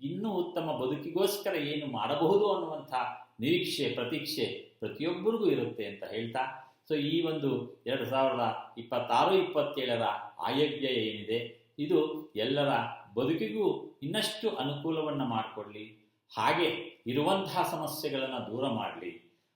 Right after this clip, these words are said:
ಭಾರತ ಆರ್ಥಿಕವಾಗಿ ಪ್ರಗತಿಯತ್ತ ದಾಪುಗಾಲಿಡುತ್ತಾ ಇನ್ನೂ ಔನ್ನತ್ಯಕ್ಕೆ ಬೆಳೀಲಿ, ಮತ್ತು ಹೊಸ ಯೋಜನೆಗಳ, ಆವಿಷ್ಕಾರಗಳ ಮತ್ತು ಪ್ರಯತ್ನಗಳ ಮೂಲಕ ವಿಶ್ವದೆಲ್ಲೆಡೆ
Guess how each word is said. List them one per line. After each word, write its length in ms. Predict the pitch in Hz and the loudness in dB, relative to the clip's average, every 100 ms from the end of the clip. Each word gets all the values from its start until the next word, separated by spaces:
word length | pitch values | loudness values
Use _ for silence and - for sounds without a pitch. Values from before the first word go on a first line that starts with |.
| _ | _
ಭಾರತ 380 | 104 127 160 156 156 143 - - | 2 6 6 4 4 2 -2 0
ಆರ್ಥಿಕವಾಗಿ 840 | 113 160 - 185 175 165 190 196 | 6 6 6 -2 0 4 4 4
ಪ್ರಗತಿಯತ್ತ 720 | 190 131 139 170 170 151 - 123 101 - - - | 2 2 2 2 2 0 2 0 0 -4 -14 -2
ದಾಪುಗಾಲಿಡುತ್ತಾ 1200 | 104 - 143 127 113 107 107 107 92 90 - - | 2 2 0 0 0 0 -2 -2 -2 -4 -10 -10
ಇನ್ನೂ 240 | 135 170 180 | -6 -4 -2
ಔನ್ನತ್ಯಕ್ಕೆ 720 | 113 135 160 185 - 233 120 | 0 0 0 -4 -4 -6 -4
ಬೆಳೀಲಿ, 640 | 101 101 95 92 - - _ - | -4 -4 -4 -6 -10 -18 _ -8
ಮತ್ತು 280 | 160 175 151 151 151 - - | -8 -2 -2 -2 -8 -10 -6
ಹೊಸ 180 | 160 | -2
ಯೋಜನೆಗಳ, 720 | 151 127 139 147 139 120 107 | 0 2 4 4 2 0 -2
ಆವಿಷ್ಕಾರಗಳ 1000 | 104 98 - 113 147 - - 113 113 95 95 - - - - | 0 0 -2 -2 -2 -4 0 2 2 0 -2 -2 -6 -14 -6
ಮತ್ತು 220 | 135 113 | -4 -2
ಪ್ರಯತ್ನಗಳ 720 | - 123 190 185 - 180 165 | -2 0 0 -2 -6 -4 0
ಮೂಲಕ 360 | 143 123 107 - - - - _ 127 | 0 0 -4 -4 -6 -8 -18 _ 4
ವಿಶ್ವದೆಲ್ಲೆಡೆ 1120 | 170 - 196 160 123 135 147 110 - - - | 6 6 4 4 4 4 4 2 0 -10 -18